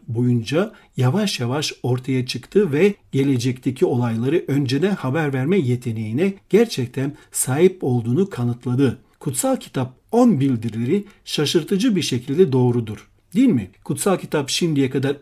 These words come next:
inkar edilemez bir şekilde yerine getirilmiş muazzam miktarda ön bildirilerle doludur. Bir akademisyen tahmine göre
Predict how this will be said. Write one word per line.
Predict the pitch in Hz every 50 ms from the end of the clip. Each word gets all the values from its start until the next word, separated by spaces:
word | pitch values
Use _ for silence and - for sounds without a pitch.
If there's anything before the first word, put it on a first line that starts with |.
| -
inkar | - 147 151 143 127 - 156 160 147 170 - - -
edilemez | 139 123 139 143 175 202 202 175 139 123 120 117
bir | 127
şekilde | 123 - - 131 117 - - 107 104 113 160 202 208 - _ _ -
yerine | 139 143 143 156 165 160 139
getirilmiş | 120 123 123 - 135 120 127 139 170 170 - -
muazzam | 170 113 123 131 135 143 127 123 - 208 247 233
miktarda | 196 160 143 - - - 127 120 120 113 123 156 - - _ _ -
ön | 180 196 240 233 196 135
bildirilerle | 131 135 127 120 107 117 113 113 123 131 156 208 220 170 123 113 104 98
doludur. | 110 104 98 104 101 - - - - _ _ _ - 160
Bir | 214 247 226 226 - -
akademisyen | 147 139 131 - 139 123 127 131 123 120 - - 147 160 180 196 196 - _
tahmine | - 143 131 135 147 143 131 143 156
göre | 139 117 117 113 151 180